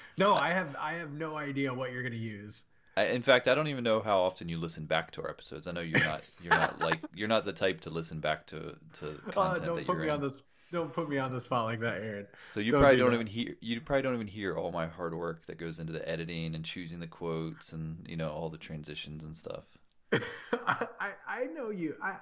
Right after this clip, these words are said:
Speaker 1: I know there's hard work that goes into it, and I definitely appreciate it. And I know that you,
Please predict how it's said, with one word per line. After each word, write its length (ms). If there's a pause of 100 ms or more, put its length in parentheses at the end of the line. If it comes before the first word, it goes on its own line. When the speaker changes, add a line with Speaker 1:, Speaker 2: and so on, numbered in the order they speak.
(180)
Speaker 1:
I 60
know 400
there's 420
hard 300
work 220
that 160
goes 220
into 260
it, 260 (300)
and 100
I 120
definitely 720
appreciate 600
it. 240
And 120
I 80
know 220
that 200
you, 320